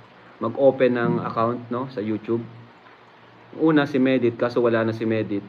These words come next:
ano, ah, pwede na siya mag-open kasi wala rin naman siya sa Kalingap. Pangalawa, si Carla,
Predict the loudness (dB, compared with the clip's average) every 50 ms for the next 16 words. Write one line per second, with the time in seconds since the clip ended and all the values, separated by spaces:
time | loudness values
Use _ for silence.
0 | -12 -12 -8 -6 -6 -6 -8 -10 -12 -18 -20 -18 -16 -14 -12 -12 -10 -10 -12 -12
1 | -14 -16 -6 -4 -2 0 2 2 2 0 -2 -2 -2 -2 -2 0 -2 -2 -2 -2
2 | -4 -4 -4 -6 -8 -6 -6 -4 -4 -4 -4 -6 -6 -6 -6 -6 -8 -10 -12 -14
3 | -14 -14 -12 -12 -12 -12 -12 -14 -16 -18 -20 -20 -20 -20 -20 -20 -20 -20 -20 -20
4 | -20 -20 -20 -20 -12 -6 -2 2 4 6 6 6 4 2 0 -4 -6 -4 0 2
5 | 2 2 2 2 0 -2 -4 -6